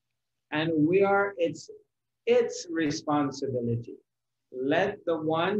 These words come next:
who has brought us into this world take care of us. We don't need to worry about that.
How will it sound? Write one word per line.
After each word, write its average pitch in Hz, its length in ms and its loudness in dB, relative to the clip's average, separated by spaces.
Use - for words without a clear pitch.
who 165 320 0
has 147 260 -2
brought 175 340 4
us 160 320 -2
into 170 320 -4
this 143 320 0
world 214 460 0
take 180 240 0
care 175 340 2
of 123 160 -6
us. - 280 -20
We 160 100 -4
don't 196 180 0
need 208 200 2
to 208 100 6
worry 175 320 4
about 117 320 -2
that. - 180 -20